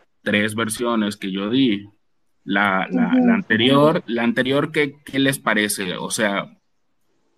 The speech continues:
Speaker 1: en el comunicado de Le-, de Leo viene un correo en la parte de abajo que dice el arroba loginfluence, que no es una compañía de Leo.
Speaker 2: Ni,
Speaker 1: Eh,
Speaker 2: ajá.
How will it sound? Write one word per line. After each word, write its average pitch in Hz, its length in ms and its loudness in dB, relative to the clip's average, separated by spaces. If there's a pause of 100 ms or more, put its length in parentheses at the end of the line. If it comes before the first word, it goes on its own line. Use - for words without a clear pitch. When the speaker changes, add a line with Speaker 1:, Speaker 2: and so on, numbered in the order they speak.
(100)
Speaker 1:
en 117 140 2
el 113 120 0
comunicado 123 580 2
de 156 180 2
Le-, 151 160 4
de 120 180 2
Leo 143 380 2
viene 127 220 2
un 123 100 2
correo 113 600 -2 (460)
en - 160 -6
la 92 120 -6
parte 113 320 -2
de 120 80 2
abajo 117 520 0
que 95 140 -6
dice 98 280 -6
el 98 240 -2 (320)
arroba 143 440 2
loginfluence, 131 920 0 (520)
que 117 160 2
no 139 240 4
es 151 160 2
una 139 180 2
compañía 117 540 0
de 110 80 2
Leo. 110 520 0 (840)
Speaker 2:
Ni, 240 380 6
Speaker 1:
Eh, 233 160 4
Speaker 2:
ajá. 220 240 0